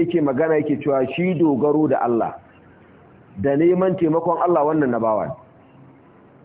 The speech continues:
Bawa shi ne duk abin da zai na ibada,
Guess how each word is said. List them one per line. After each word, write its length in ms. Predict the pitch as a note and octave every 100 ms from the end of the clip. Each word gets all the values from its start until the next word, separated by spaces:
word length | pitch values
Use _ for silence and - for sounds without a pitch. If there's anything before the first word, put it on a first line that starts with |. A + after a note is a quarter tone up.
| -
Bawa 360 | F#2+ D3+ E3 D3+ -
shi 120 | E3+
ne 260 | E3+ E3+ E3 - - - - - F#2
duk 160 | F2 - -
abin 300 | D#3+ D3+ E3
da 100 | C#3+
zai 200 | C#3+ D3+
na 100 | D3+ D3+
ibada, 580 | A#2+ C3+ C3+ B2 E2+